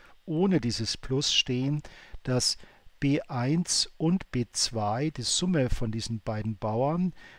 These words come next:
die Esel E eins und E zwei und E drei besitzt. Das muss da schon im Modell verankert sein.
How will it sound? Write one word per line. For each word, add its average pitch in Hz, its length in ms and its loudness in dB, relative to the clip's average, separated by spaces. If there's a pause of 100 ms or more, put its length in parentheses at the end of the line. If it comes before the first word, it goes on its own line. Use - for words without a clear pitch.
(140)
die 139 340 0
Esel 151 360 0
E 135 160 0
eins 139 460 0
und 143 300 -2
E 135 140 -6
zwei 120 500 0
und 135 300 -4
E 135 140 -6
drei 110 320 -4
besitzt. - 480 -6
Das - 120 -4
muss 160 160 -2
da 139 140 0
schon 143 220 0
im 127 320 -2
Modell 127 440 2
verankert - 600 -4
sein. 92 460 -4